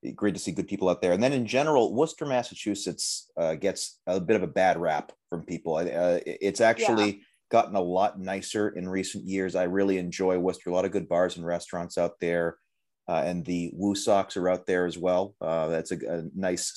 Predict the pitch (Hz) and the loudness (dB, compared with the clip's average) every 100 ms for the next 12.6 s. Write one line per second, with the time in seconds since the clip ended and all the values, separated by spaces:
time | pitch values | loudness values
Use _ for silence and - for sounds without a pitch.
0 | - 101 95 - 90 90 85 85 85 - | -4 -2 -2 0 0 2 0 -2 -4 -2
1 | 90 87 - 85 87 80 80 78 80 - | 0 0 2 2 2 -2 -2 -4 -4 -6
2 | 80 85 82 82 82 82 82 82 80 82 | -4 -2 -2 -2 -4 -2 -2 -4 -6 -6
3 | 85 - 82 - - 85 80 82 - - | -6 -2 -4 -4 -4 -4 -4 -8 -8 -4
4 | 80 80 - - 226 277 339 285 226 208 | -2 0 -2 -2 -2 0 2 2 2 -2
5 | - _ _ - - - 90 82 87 85 | -8 _ _ 0 2 2 2 0 0 0
6 | 95 - 87 80 85 80 - 76 - 87 | 0 0 0 0 -2 -4 -4 -6 0 0
7 | 80 - _ - - 127 131 120 123 160 | 0 -8 _ -14 4 8 10 8 6 2
8 | 147 160 147 - - 120 101 85 82 - | 4 4 4 0 0 6 6 4 -2 -4
9 | 82 90 107 95 98 90 87 - 104 98 | -4 0 0 2 0 0 -2 -4 0 0
10 | 87 82 - 87 82 82 82 78 78 78 | -2 -6 -4 0 2 2 0 0 -2 -6
11 | - 80 76 76 73 69 - 82 80 76 | -6 -4 -4 -4 -4 -4 -4 -6 -4 -6
12 | 73 73 69 69 62 | -6 -6 -6 -6 -8